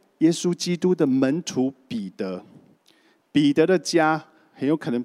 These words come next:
比，跟我们想象的不一样。他有自己的船队，他有自己好几艘的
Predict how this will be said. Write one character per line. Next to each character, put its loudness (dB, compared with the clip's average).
比， -4
跟 -6
我 0
们 -2
想 -6
象 -6
的 -6
不 -2
一 -4
样。 -4
他 -2
有 4
自 -4
己 -14
的 -6
船 -14
队， -6
他 -8
有 0
自 -8
己 -12
好 -2
几 -4
艘 -4
的 -2